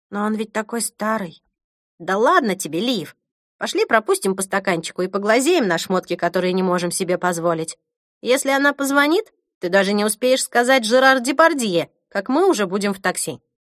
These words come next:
Все утро они бродят по украшенным к Рождеству бесконечным отделам галереи Лафайет. Лив пытается отвлечься и насладиться жизнью.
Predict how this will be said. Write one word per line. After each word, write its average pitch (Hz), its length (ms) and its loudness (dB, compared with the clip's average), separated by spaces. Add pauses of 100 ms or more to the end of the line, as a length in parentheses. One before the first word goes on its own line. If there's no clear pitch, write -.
(320)
Все - 260 2
утро 240 400 2 (120)
они 190 240 2
бродят 220 400 2
по 196 80 -2
украшенным 190 640 0
к - 60 -8
Рождеству 190 560 -2
бесконечным 196 800 -2
отделам 185 540 0
галереи 180 460 0
Лафайет. 165 680 -6 (680)
Лив 311 260 2
пытается 247 500 2
отвлечься 254 600 -2
и 240 160 -2
насладиться 208 680 -2
жизнью. 156 560 -6